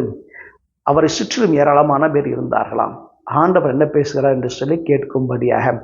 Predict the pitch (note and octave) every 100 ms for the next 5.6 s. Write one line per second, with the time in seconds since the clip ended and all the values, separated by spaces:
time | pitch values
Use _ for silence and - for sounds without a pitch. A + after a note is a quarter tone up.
0 | - - - - F3 F3 - F3 G#3+ -
1 | F3+ D3+ C#3 D#3 C#3 C#3 B2+ C3 B2+ B2
2 | C3 - C3 A#2 G#2+ G2+ - - - -
3 | - - - - - E3 F#3 - - D3
4 | E3+ F3 F#3+ - F#3+ F#3+ D3+ D#3+ D3+ D#3
5 | D3 D3+ D3+ - C#3+